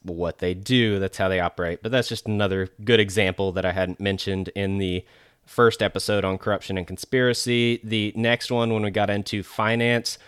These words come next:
I wanted to mention Yemen because that's one of the worst hit areas today as of this recording. And it's going through a lot of trouble. There are a lot of issues there. And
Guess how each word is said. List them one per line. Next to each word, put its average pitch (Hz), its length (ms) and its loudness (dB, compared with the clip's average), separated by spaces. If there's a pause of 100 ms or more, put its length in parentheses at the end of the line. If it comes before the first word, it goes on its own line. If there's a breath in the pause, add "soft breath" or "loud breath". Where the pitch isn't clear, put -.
(260 soft breath)
I 135 80 -2
wanted 196 260 6
to 120 80 4
mention 113 560 2
Yemen 101 400 2
because 117 320 -2
that's - 220 0
one 147 160 4
of 127 160 0
the 120 220 2
worst 120 580 0
hit 135 280 0
areas 123 640 2
today 104 560 2
as 104 220 0
of 107 180 0
this 110 220 0
recording. 120 640 -2 (420 soft breath)
And 123 380 0
it's 120 180 -6
going 175 300 2
through 120 140 2
a 110 40 4
lot 123 440 4
of 139 80 0
trouble. 135 380 2
There 110 120 0
are 95 40 0
a 95 60 0
lot 117 280 2
of 131 60 6
issues 127 460 0
there. 117 420 2 (420 soft breath)
And 127 320 2